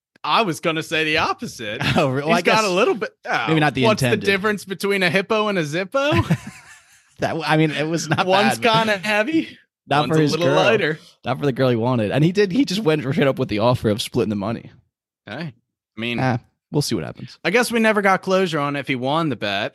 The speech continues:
Speaker 1: I thought the chick said, "Hey, looks like you hit a bullseye," 'cause she did kinda chuckle. I also didn't tell which one he was actually trying to woo and who was, like,
Speaker 2: The
Speaker 1: the
Speaker 2: one
Speaker 1: extra
Speaker 2: who
Speaker 1: girl.
Speaker 2: comments on the bullseye, I believe, is who he's trying to woo.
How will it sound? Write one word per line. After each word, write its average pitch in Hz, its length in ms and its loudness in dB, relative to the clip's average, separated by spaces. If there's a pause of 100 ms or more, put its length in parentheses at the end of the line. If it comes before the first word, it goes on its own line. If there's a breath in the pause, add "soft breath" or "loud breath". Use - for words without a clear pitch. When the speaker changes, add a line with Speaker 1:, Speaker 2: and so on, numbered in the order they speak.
Speaker 1:
I 226 180 2
thought 277 280 0
the 208 60 -6
chick 196 240 0
said, 180 260 4
"Hey, 202 240 4
looks 120 260 -4
like 165 180 -2
you 156 120 2
hit 151 140 2
a 147 40 0
bullseye," 135 560 2
'cause 135 200 -6
she 135 100 -8
did 147 220 -2
kinda 135 260 -2
chuckle. 117 400 -6
I 185 200 2
also 262 360 2 (180)
didn't 196 360 -2 (120)
tell 160 400 2
which 147 400 -2
one 143 380 0
he 131 200 -2
was 127 180 -2
actually 123 500 -2
trying 123 460 -2
to 120 160 -6
woo 113 400 0
and 107 100 -4
who 123 160 -4
was, 107 180 -8
like, 107 460 -4 (240)
Speaker 2:
The 143 80 2
Speaker 1:
the 139 60 4
Speaker 2:
one 156 160 6
Speaker 1:
extra 147 180 6
Speaker 2:
who 131 60 0
Speaker 1:
girl. 92 360 -10 (120)
Speaker 2:
comments 127 360 2
on 113 100 0
the 104 60 0
bullseye, 95 720 -4
I - 60 -12
believe, 62 260 -8
is - 120 -6
who - 160 -6
he's 73 100 -8
trying 55 300 -4
to 53 60 -8
woo. 50 280 -8